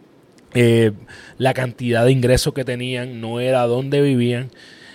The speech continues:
eh, no era sus estudios, sino sus relaciones, eh, lo que tenía el mayor impacto en su vida. Entonces, el libro te explica cómo es que nosotros somos más exitosos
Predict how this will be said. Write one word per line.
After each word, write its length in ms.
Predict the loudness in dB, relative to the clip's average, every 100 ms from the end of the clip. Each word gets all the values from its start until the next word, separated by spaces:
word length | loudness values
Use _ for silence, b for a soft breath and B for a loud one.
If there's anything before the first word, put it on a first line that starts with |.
| B
eh, 440 | -4 0 -2 -4 -10
no 180 | -8
era 120 | -6 -4
sus 160 | -4
estudios, 420 | -4 -2 -2 -2
sino 520 | -6 -8 -8 -6 -6 -6 -12
sus 640 | -12 -6 -2 0 -2 -6
relaciones, 1080 | -2 2 4 4 -2 -4 -4 -6 -12 -14 -16 _ B B B B B -8
eh, 260 | -4 0
lo 140 | 0 -2
que 100 | -6
tenía 180 | -6
el 80 | -6
mayor 500 | -6 -4 -2 -2 -6 -12
impacto 720 | -8 -8 -6 -4 -4 -4 -6 -6
en 160 | -10 -10
su 400 | -8 -6 -6 -8 _ -20
vida. 380 | -10 -8 -8 -12 _ B B B B B
Entonces, 440 | -8 -4 0 0 0 -14 _ -8
el 240 | -2 0
libro 420 | 2 4 6 4 2
te 80 | -10
explica 580 | -8 -8 -6 -6 -6 -10
cómo 260 | -10 -6
es 60 | -6
que 140 | -6
nosotros 600 | -8 -6 -4 -4 -4 -10 -12
somos 520 | -14 -10 -10 -10 -12
más 320 | -14 -14 -14 -14
exitosos 920 | -16 -14 -14 -12 -8 -8 -10 -16 -20